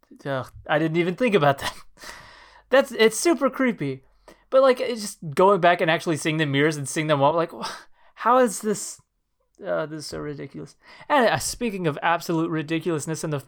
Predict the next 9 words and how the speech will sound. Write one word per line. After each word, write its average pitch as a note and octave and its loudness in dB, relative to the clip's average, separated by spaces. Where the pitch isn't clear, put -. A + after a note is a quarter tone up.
in E3+ -4
the C#3 -4
third E3 0
act, D3 0
the F3+ 4
knife D#3+ 2
throw B3+ 2
w-, F#3 -12
is, F3+ -8